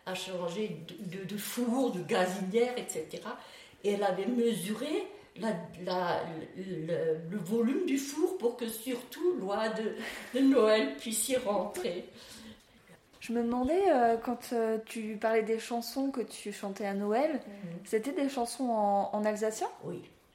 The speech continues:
Speaker 1: D'ailleurs, plus, euh, tu vieillis, plus tu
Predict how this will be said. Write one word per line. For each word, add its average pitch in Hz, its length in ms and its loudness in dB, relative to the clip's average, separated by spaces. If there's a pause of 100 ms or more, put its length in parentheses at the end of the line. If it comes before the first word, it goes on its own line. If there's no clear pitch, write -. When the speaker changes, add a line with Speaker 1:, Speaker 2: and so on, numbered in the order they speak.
Speaker 1:
D'ailleurs, 214 640 0 (160)
plus, 269 580 -6
euh, 247 320 4 (500)
tu 254 180 -6
vieillis, 240 840 -2 (680)
plus 269 560 -6
tu 233 600 -4